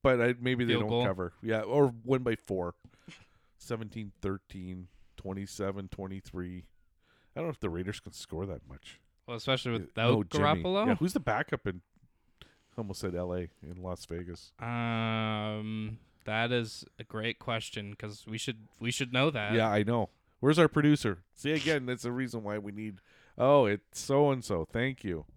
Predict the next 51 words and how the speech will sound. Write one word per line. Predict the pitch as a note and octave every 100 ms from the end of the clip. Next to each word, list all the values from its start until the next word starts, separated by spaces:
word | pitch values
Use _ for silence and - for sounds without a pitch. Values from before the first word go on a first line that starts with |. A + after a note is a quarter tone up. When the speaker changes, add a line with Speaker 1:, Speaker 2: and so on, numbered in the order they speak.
| -
Speaker 2:
Yeah, | A2+ G#2+
right | - A#2+ A#2+
in | A#2+
our, | A#2 A2
Speaker 1:
That's | G#2
Speaker 2:
right | B2
Speaker 1:
where | B2
Speaker 2:
in |
Speaker 1:
we | A2+
Speaker 2:
our | G#2
Speaker 1:
gotta | F#2+
Speaker 2:
ears. | G#2
Speaker 1:
be. | F#2 F2 -
Yeah. | F#2
Speaker 2:
Instead, | F2 B2+ A2+
it's | G#2+ -
me. | G2+ G#2+ - -
I | A2+
have | A2 -
to | G#2
look | G2+
it | G2
up. | G2+ G2
Speaker 1:
Right. | - F2 E2 - _ -
See, | - E2+
I |
should | E2+ G2 F2
have | D#2 -
had | E2+
my | F2 D#2+
phone | F#2+ E2+
open, | E2+ F2+ E2 E2+
ready | E2+ D#2+
to | D#2
go | E2 E2 D#2+
before | D#2+ - D2+
I | D#2+ D#2
asked | -
questions | - D#2 - E2 -
like | E2 -
that. | D#2 D#2 - -
Speaker 2:
<laughs> | - - - - -
You | C4 C#4+
asked | D#3+ E3+
the | D#3
question. | - A#2+ - - C3 C#3+
Speaker 1:
Oh, | G2 D#2 - -
right. | F2 E2 - _ _ - - - - _
Speaker 2:
Um, | C3 A#2+ A2+ A2 A2 G2+ - - - - -
Raiders | A2 A2+ A#2 A#2 A2+ A2+ A2 - - -
roster | A2 A2 A2 - A2 A2 A2 A2